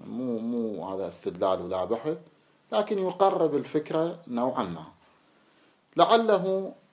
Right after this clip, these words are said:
سماحة السيد فرق بين الموردين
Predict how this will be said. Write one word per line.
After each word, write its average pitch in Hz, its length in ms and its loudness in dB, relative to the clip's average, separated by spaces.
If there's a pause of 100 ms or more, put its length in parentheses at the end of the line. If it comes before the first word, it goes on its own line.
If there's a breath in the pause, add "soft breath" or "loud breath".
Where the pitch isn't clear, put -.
(220)
سماحة 156 400 2
السيد 147 320 2
فرق 151 520 2
بين 117 300 0
الموردين 113 1040 0